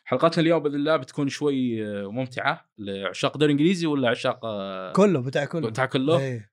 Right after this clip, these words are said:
Speaker 1: حلقتنا اليوم بإذن الله بتكون عن، آه، لعبة الفانتسي، اللعبة اللي تعتبر في وقت الحالي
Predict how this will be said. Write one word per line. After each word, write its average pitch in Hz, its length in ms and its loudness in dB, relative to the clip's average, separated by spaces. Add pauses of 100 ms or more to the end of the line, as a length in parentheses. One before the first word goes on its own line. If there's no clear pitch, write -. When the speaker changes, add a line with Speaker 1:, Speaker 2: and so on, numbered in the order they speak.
(100)
Speaker 1:
حلقتنا 165 320 0
اليوم 156 200 0
بإذن 143 100 -2
الله 143 120 0
بتكون 143 380 -4
عن، 139 420 -2
آه، 113 340 -6
لعبة 131 400 0
الفانتسي، 113 760 -2
اللعبة 110 480 0
اللي 104 440 -6
تعتبر 110 340 -6
في 110 80 -12
وقت 104 160 -14
الحالي 113 440 -2